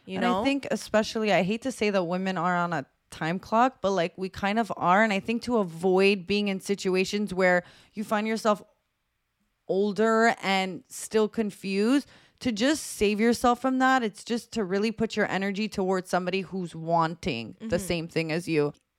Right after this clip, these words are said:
Speaker 2: Even, like, speaking with people who are thirty, they're like, "Yeah, I might vibe with you. Yeah, I might see a relationship with you. But if you don't want the same thing, then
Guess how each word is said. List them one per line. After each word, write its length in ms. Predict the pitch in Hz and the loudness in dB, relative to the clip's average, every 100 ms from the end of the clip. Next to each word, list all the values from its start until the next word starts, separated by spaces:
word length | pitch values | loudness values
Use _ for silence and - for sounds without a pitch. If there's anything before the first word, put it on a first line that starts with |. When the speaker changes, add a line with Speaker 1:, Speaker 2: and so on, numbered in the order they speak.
| _ | _
Speaker 2:
Even, 300 | 226 247 269 | 0 2 4
like, 200 | 240 196 _ _ _ _ _ - | 2 0 _ _ _ _ _ -18
speaking 480 | - - 233 247 233 | -8 -4 0 2 2
with 120 | 220 | 2
people 240 | 240 226 | 2 4
who 60 | 240 | 4
are 120 | 214 | 4
thirty, 340 | 208 226 262 | 2 0 0
they're 160 | 190 190 | 0 2
like, 160 | 180 - | 2 -2
"Yeah, 460 | - 190 165 233 | -12 -4 2 4
I 100 | 208 | 4
might 240 | 190 196 180 | 2 -2 -2
vibe 260 | 165 185 208 | 2 2 2
with 200 | 202 190 | -2 -2
you. 140 | 185 | -6
Yeah, 260 | 170 170 202 | 0 4 4
I 120 | 196 | 4
might 240 | 185 185 | 0 -6
see 80 | - | -4
a 40 | 175 | -4
relationship 460 | 170 202 214 202 | -2 -4 -4 -4
with 120 | 185 | -4
you. 100 | 180 | -4
But 100 | 170 175 | -4 -4
if 120 | 175 | -4
you 100 | 190 | 0
don't 180 | 240 214 | 0 2
want 180 | 208 | 0
the 80 | 202 | -2
same 220 | - 185 | -4 -4
thing, 280 | 175 226 226 | 0 0 2
then 240 | 180 165 | 0 0